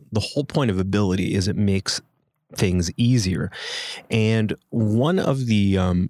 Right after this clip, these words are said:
great insights from Tiny Habits is that depending on the level of motivation you have, you might make different types of choices.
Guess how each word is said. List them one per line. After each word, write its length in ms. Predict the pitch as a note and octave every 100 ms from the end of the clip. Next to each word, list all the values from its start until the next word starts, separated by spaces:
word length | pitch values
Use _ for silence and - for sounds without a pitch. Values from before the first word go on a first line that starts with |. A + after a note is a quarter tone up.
| -
great 220 | G#2 A2+ G#2
insights 480 | G#2+ - F#2 -
from 260 | - G2 F#2 -
Tiny 240 | - G2+
Habits 640 | F2 A2+ A2+ F#2 - - - - - - -
is 480 | - A2+ A2 G#2+ G2
that 320 | G2 F#2+ G2 - _ _ -
depending 540 | - - - C3+ D3
on 100 | E3
the 80 | D3
level 380 | A#2 G#2 G2+ F#2+
of 80 | F2+
motivation 680 | F#2+ F#2 F2+ F#2+ F#2 -
you 120 | F#2 F2+
have, 580 | - D3+ A2 D#2+ G2 - _ _
you 140 | -
might 380 | G2 F#2+ G2 G2
make 640 | G2+ F#2 F2+ F#2 - - - _ _ _ _ _
different 260 | - - G3
types 260 | - D#2+ -
of 80 | -
choices. 560 | - A#2+ G#2+ - -